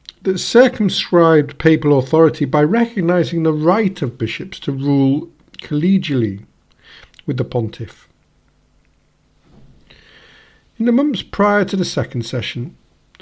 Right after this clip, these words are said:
Paul the sixth worked to correct some of the problems of the organization and procedures that had been discovered during the first session.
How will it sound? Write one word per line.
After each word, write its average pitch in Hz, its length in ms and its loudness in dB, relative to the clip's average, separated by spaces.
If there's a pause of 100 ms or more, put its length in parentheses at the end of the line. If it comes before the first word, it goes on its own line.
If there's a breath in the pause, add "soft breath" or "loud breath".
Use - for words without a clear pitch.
(380 soft breath)
Paul 285 220 0
the 240 80 2
sixth - 640 -6 (120)
worked 185 600 0 (540)
to - 100 -10
correct 180 400 2
some 185 220 2
of 196 60 2
the 196 60 2
problems 117 580 -2
of 123 160 -8
the 127 140 -2
organization 135 800 2
and 127 120 -2
procedures 123 680 -4
that - 160 -10
had 120 120 -4
been 123 160 -2
discovered 113 500 -6
during 110 280 -6
the 120 60 -2
first 156 400 -2
session. - 340 -14